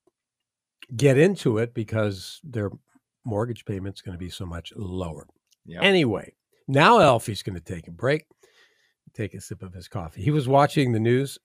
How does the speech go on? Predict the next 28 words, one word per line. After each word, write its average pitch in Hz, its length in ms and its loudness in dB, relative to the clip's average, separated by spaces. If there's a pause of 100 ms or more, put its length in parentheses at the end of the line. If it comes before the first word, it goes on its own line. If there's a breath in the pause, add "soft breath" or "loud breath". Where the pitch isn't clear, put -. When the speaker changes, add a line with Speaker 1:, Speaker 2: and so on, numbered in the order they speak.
(140)
Speaker 1:
I 117 100 -2
was 110 300 -4
watching 110 360 -4
the 101 60 -2
news. 110 280 -2
Maybe 120 200 0
that's 117 180 -2
our 90 100 -8
problem, 90 460 -6
Alfie. 82 340 -10 (100)
Speaker 2:
Mm-hmm. 95 500 -10
Speaker 1:
You 147 40 -4
take 143 200 2
a 131 80 4
quick 147 220 2
glance 139 260 2
at 110 80 -10
your 107 120 -8
phone, 131 240 2
as 127 100 0
I 127 80 2
mentioned. 123 460 -2 (580 loud breath)
It's 135 120 -8
kind 175 200 4
of 165 60 4
a 143 60 4
glaring 131 420 2
reminder 120 680 0